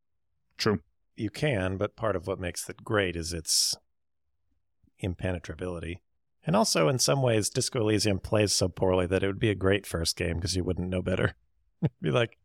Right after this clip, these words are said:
Speaker 2: "Oh, yeah, the movement's a little
Speaker 1: <laughs>
Speaker 2: chunky, but what do I know?"
Speaker 1: Yeah. Fair.
Speaker 2: I think this has been a great podcast. Thank you all for joining.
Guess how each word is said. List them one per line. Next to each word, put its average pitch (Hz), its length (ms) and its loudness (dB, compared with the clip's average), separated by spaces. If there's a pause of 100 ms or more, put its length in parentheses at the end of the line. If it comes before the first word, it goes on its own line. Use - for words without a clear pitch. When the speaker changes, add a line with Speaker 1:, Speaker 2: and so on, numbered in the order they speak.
(320)
Speaker 2:
"Oh, 240 140 2
yeah, 190 160 8
the 110 80 4
movement's 127 380 6
a 220 40 6
little 98 160 4
Speaker 1:
<laughs> - 100 2
Speaker 2:
chunky, 104 280 4
but - 200 -2
what 98 240 -4
do 117 140 0
I 139 100 0
know?" 101 240 4 (500)
Speaker 1:
Yeah. 120 460 6 (2000)
Fair. - 260 -6 (960)
Speaker 2:
I 131 140 0
think 139 180 -2
this 147 140 0
has 135 80 0
been 139 160 2
a 147 60 2
great 139 260 2
podcast. - 720 -2
Thank 117 180 -2
you 117 140 4
all 113 80 4
for 110 140 2
joining. 101 500 0